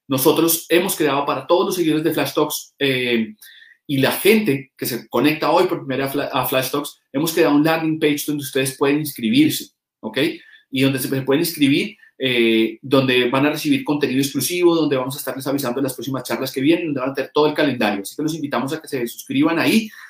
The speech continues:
Este, y también un saludo a toda la gente, eh, que nos está acompañando también por Spotify, eh, eh, y que oye esto como un podcast. También un, un gran saludo para todos ustedes. Eh, recuerden que esto está en vivo hoy, siete de julio,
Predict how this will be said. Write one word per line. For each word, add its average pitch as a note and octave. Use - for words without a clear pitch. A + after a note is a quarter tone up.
Este, C#3
y E3
también F3
un F3+
saludo F3+
a -
toda G#3+
la G#3
gente, C#3+
eh, A#2
que C#3
nos C3
está -
acompañando D3+
también D3
por F3
Spotify, C#3
eh, A2+
eh, A2+
y C#3
que C3+
oye D3+
esto D#3+
como C#3+
un A#2
podcast. D#3
También B2+
un, D3
un C#3+
gran D3
saludo D3+
para A#2+
todos C#3
ustedes. D3
Eh, A#2
recuerden C#3
que D#3
esto D#3
está C#3
en A2
vivo D#3
hoy, D#3
siete C3
de B2
julio, D3